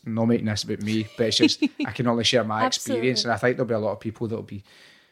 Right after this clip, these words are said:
Speaker 1: I, I think, I think anyway, similar. And it was just, it was a, a lot of emotion, and maybe a lot of, maybe things I was angry about or unhappy about, or things I thought I saw differently.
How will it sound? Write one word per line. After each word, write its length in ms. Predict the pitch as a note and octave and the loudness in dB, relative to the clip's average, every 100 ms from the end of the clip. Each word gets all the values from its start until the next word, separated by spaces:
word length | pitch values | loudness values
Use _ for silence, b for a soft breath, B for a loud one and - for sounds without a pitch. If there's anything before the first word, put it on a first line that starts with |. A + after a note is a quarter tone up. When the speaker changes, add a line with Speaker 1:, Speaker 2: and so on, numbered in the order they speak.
| b b _ _ _ _ _ _ - | b b _ _ _ _ _ _ -20
Speaker 1:
I, 120 | G#2 - | -14 -12
I 60 | |
think, 280 | G#2 - G2 | -12 -14 -16
I 20 | - | -10
think 240 | G2 G2+ | -10 -6
anyway, 260 | G2 G#2 G#2 | -4 -2 0
similar. 400 | - G#2+ A2 - | 0 0 -2 -2
And 120 | A2+ | -4
it 80 | A#2 | -4
was 120 | A#2 | -6
just, 420 | - B2 - - _ _ _ _ _ _ _ _ _ | 2 2 2 -6 _ _ _ _ _ _ _ _ _
it 120 | C#3+ G#2+ | -4 -2
was 200 | A#2 A2 | 0 -2
a, 100 | G#2 - | -6 -8
a 100 | A2 | -8
lot 380 | G#2+ G#2+ A2+ B2 | -4 0 4 4
of 160 | C3+ | 4
emotion, 600 | A#2+ G2 G2 G#2+ - C3 G#2 _ _ _ _ _ _ _ _ _ _ _ - | -2 -6 -6 -4 -2 -4 -6 _ _ _ _ _ _ _ _ _ _ _ -10
and 120 | G#2 | -6
maybe 160 | G#2 G#2+ | -4 -2
a 40 | |
lot 200 | G2+ G#2 | -2 -4
of, 180 | - - | -6 -8
maybe 180 | A2+ A2 | -8 -8
things 300 | - A2 G#2+ | -8 -8 -6
I 60 | |
was 180 | G2 G#2 | -8 -8
angry 320 | G2+ B2 B2+ | 0 0 4
about 360 | B2+ A#2 A#2+ A#2+ | 2 4 2 2
or 240 | A2+ - | -2 -4
unhappy 380 | G#2+ G2+ A2 A2 | -6 -2 -2 -2
about, 220 | A#2 A#2+ | 0 2
or 60 | A2+ | 0
things 340 | G#2+ A#2 A2+ | -2 -4 -4
I 60 | G#2+ | -8
thought 340 | - G#2+ G#2 - _ _ _ _ _ _ - | -8 -4 -4 -6 _ _ _ _ _ _ -12
I 60 | - | -4
saw 240 | - A2+ | 0 0
differently. 500 | A2 A2 C3+ C#3 C3 | -2 -4 -4 -4 -6